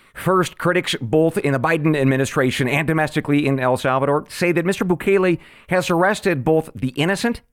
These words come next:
and the guilty, right, with no real le-, uh, legal rights or representation for either.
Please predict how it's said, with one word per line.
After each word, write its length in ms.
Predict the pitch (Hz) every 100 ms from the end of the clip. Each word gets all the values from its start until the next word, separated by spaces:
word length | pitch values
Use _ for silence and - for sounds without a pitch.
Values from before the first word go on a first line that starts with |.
| -
and 220 | 185 185
the 60 |
guilty, 560 | 180 143 208 220 - - _ _
right, 200 | 117 160
with 140 | 113 98
no 180 | 123 139
real 300 | 113 131 127
le-, 280 | 135 120 -
uh, 160 | 110
legal 260 | 107 131 117
rights 360 | 113 143 135 -
or 40 |
representation 760 | 117 120 117 123 107 135 123 117
for 160 | 135
either. 260 | 226 - -